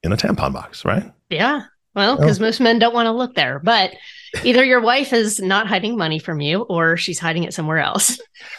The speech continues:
Speaker 1: Okay, can, I'm gonna expand on this 'cause you brought it up. You ready? So, so here's the thing is that,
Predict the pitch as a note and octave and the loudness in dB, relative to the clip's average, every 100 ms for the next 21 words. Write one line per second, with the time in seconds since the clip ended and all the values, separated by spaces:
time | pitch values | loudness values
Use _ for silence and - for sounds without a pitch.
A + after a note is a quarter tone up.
0 | - - A2+ A2 B2 A2 - - - - | -10 -6 0 0 2 0 0 -4 0 0
1 | - - E3 G#3 - - D#3+ G3 C3+ A2+ | 0 2 2 4 2 2 2 4 2 0
2 | - A#2 C3 C3 C3+ A#2 D3+ F2 C#4+ - | 0 2 2 2 0 0 0 0 -2 2
3 | A#2+ D3+ F#3 - - C5 A#4+ F#3+ D#3 C#3+ | 2 4 0 -2 -10 -8 -2 2 4 2
4 | - - - C3+ F3+ - C3 A3 D3 A2 | -2 -6 0 4 6 4 4 4 4 2
5 | G2+ A2 | 2 0